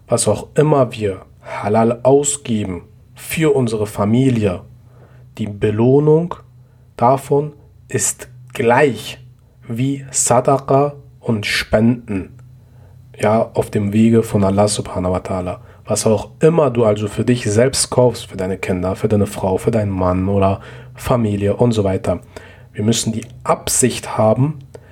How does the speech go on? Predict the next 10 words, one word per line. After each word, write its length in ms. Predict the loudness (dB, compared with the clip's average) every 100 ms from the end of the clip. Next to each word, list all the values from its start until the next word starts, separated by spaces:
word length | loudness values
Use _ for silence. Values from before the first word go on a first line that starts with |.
| -20 -12 -2
es 320 | 0 0 -2
auf 200 | -4 -4
dem 280 | -8 -6 0
Wege 360 | 2 4 2
von 180 | 0 -4
Allah 280 | -2 0 0
subhanahu 440 | 0 -4 -2 -2
wa 60 | -4
ta'ala 480 | -6 -6 -4 -4 -8 -20 -20 -6
auszugeben. 1200 | 0 2 2 -2 -8 -8 -6 -4 -4 -10 -10 -12